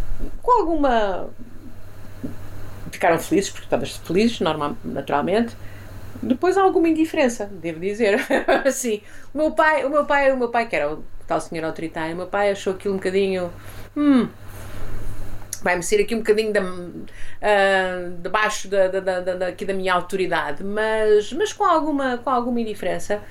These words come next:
ah, porque acharam que não era mais do que isso, não acharam, não acharam que fosse uma carreira, não é? Ah, quando eu a seguir a isso, ah, fui conhecendo pessoas e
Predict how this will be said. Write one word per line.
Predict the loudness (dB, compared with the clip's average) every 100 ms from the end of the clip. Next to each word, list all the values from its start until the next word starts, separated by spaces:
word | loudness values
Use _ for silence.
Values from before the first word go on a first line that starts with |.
| -12 -12 -12 0
ah, | 4 6 6 6 4 4 4 0 0
porque | 2 2 2
acharam | 4 4 2
que | 0
não | -2
era | 2 2
mais | 2 0
do |
que | -4
isso, | -6 -6 -6
não | 0 2
acharam, | 2 0 0 0 0 0 -4
não | -4 -4 -2 0
acharam | 2 2 2
que | 2
fosse | 0 0 0
uma | -2
carreira, | -2 -2 -2 -2 -4
não | -4
é? | -4 -6 -16 -16 -14 -14 -12
Ah, | -2 2 6 6 4 0 0 -2 -4 -4
quando | -2 0
eu | 4
a | 4
seguir | 2 0 2
a |
isso, | 4 2 0 -8 -8 -10 -10 -10
ah, | 0 2 4
fui | 2 0
conhecendo | -2 -2 0 0
pessoas | -2 0 2 2 0
e | -2